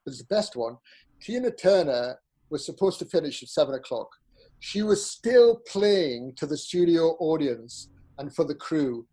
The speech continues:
at twenty minutes to eight. <sighs> So it was like a, and there's a great shot of Annie Lennox in the audience dancing, you know, dancing away, uh, to it. So it was, it became,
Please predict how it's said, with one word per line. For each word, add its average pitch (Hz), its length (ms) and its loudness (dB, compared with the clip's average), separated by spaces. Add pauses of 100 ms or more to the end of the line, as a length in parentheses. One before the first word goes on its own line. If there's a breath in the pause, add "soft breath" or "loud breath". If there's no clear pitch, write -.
(220)
at - 140 -10 (120)
twenty 165 380 -4
minutes 143 340 -6
to 139 180 -4
eight. 120 280 -4 (520)
<sighs> - 60 -16 (680 loud breath)
So 180 180 0
it 175 40 0
was 190 140 -2
like 240 240 -4
a, 190 60 0
and - 580 -6
there's 196 140 2
a 214 40 2
great 240 220 6
shot 214 320 2
of 165 80 2
Annie 208 240 4
Lennox 185 500 4
in 160 120 -4
the 156 100 0
audience 165 540 2
dancing, 170 720 -6
you 165 80 -2
know, 143 160 -2 (120)
dancing 185 400 -8
away, 170 520 2 (600 soft breath)
uh, 151 360 2 (200)
to 151 140 -2
it. 151 80 -6 (160)
So - 160 2
it 190 100 8
was, 202 200 2
it - 200 -4
became, 240 580 -6